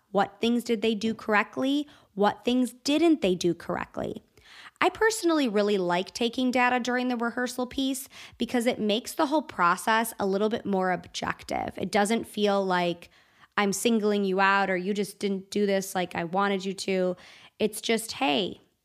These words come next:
these are the steps you did correctly. These are the steps you didn't do correctly." So remember how in step one we talked about writing it out? Take that exact thing that you wrote out,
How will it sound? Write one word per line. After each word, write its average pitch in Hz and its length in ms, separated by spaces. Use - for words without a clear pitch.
these 220 200
are 226 80
the 220 80
steps 214 460
you 202 60
did 180 240
correctly. 277 720
These 196 200
are 202 100
the 214 120
steps 220 360
you 254 80
didn't 277 300
do 180 120
correctly." - 640
So 247 180
remember 254 400
how 247 220
in 247 120
step 247 380
one 220 260
we 262 100
talked - 300
about 190 280
writing 190 440
it 180 100
out? 185 440
Take - 280
that 196 160
exact 180 560
thing 277 260
that - 140
you 240 160
wrote 247 240
out, 180 400